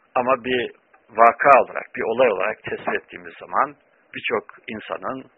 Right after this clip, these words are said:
artık bugün işte kimi çıkıyor, Hazreti Yusuf'un Firavun'un sarayında, Firavun'un iktidarında hazinelerine sahip çıkmasını bugünkü Maliye Bakanı'nın, Müslüman bir Maliye Bakanı'nın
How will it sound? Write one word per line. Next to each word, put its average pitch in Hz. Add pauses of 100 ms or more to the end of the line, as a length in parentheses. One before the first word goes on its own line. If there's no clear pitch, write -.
(160)
artık 110 (100)
bugün 110 (200)
işte - (140)
kimi 117
çıkıyor, - (340)
Hazreti 110
Yusuf'un 107 (160)
Firavun'un 110 (400)
sarayında, 98 (500)
Firavun'un 107
iktidarında 90 (340)
hazinelerine 110 (100)
sahip 110
çıkmasını 98 (240)
bugünkü 107
Maliye 104
Bakanı'nın, 104 (280)
Müslüman 104
bir 101
Maliye 98 (100)
Bakanı'nın 98